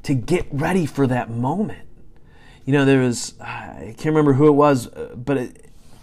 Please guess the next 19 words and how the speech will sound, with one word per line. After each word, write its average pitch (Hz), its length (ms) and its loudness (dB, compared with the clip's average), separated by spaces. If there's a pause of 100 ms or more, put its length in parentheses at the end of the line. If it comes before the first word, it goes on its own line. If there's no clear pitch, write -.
(540)
they 143 160 4
were 143 80 4
talking 151 420 -4
after 135 240 -2
a 127 80 0
game, 123 460 -4 (720)
and 123 160 -2
he 139 100 4
had 131 140 4
made, 127 500 2
uh, 110 200 -6
this, 123 240 -4
this - 180 -4
athlete 135 300 0
had 120 140 -2
made 117 260 -2
the, 117 80 -2
the 113 200 -4
game-winning 120 720 -2